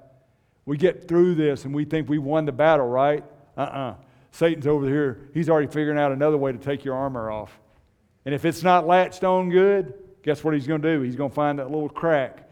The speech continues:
that little seam, and he's gonna get in there and he's gonna destroy what you just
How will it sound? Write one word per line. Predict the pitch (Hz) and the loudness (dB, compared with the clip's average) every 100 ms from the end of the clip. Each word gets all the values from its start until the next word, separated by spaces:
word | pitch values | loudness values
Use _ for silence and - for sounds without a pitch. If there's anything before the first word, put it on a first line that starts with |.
| _ 139 | _ -10
that | 135 | -4
little | 170 165 | -2 -2
seam, | 143 202 202 180 147 95 - _ | -2 -2 -2 -2 -6 -10 -20 _
and | 151 | -6
he's | 147 | -4
gonna | 143 139 | -4 -2
get | 170 175 | 2 4
in | 185 | 2
there | 180 151 139 120 - - - | 0 0 -2 -4 -10 -20 -10
and | 143 | -6
he's | 131 | -4
gonna | 143 127 | -4 -6
destroy | 113 - 165 151 131 104 - - _ _ _ _ | -12 -6 0 2 2 -4 -14 -20 _ _ _ _
what | 143 143 | -6 -4
you | 147 | -6
just | 139 139 - - | -4 -6 -8 -20